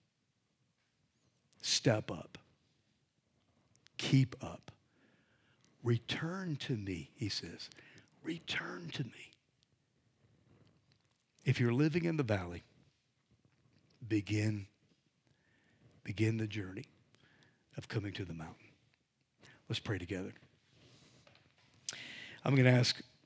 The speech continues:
Josiah and our worship team to come and lead us in time of worship. Pastor David's gonna come, and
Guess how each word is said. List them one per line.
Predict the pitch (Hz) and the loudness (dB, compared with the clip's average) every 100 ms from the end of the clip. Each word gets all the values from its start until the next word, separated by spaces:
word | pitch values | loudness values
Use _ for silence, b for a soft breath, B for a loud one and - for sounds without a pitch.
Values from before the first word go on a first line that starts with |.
| - | -4
Josiah | 127 123 - 131 127 127 | 0 2 8 10 12 10
and | 120 | 8
our | 113 113 | 4 0
worship | 135 135 131 131 110 | 2 4 4 2 6
team | 135 120 | 6 6
to | 117 | 2
come | - 139 131 123 | 6 8 8 6
and | 110 107 B B B B | 2 -4 B B B B
lead | 131 135 127 | 6 6 8
us | 117 117 139 | 6 6 2
in | 117 98 - - - | -2 -6 -12 -20 -4
time | - 127 | 2 4
of | 117 113 | 4 0
worship. | 127 117 - - - - - - - _ _ - B B B B B B B B B B B _ _ - | 0 0 0 -4 -14 -10 -10 -12 -20 _ _ -20 B B B B B B B B B B B _ _ 6
Pastor | 151 135 147 | 10 10 10
David's | 139 139 131 123 | 12 12 12 6
gonna | 127 120 123 - | 6 4 0 2
come, | 139 127 127 127 | 6 8 8 6
and | 107 | 2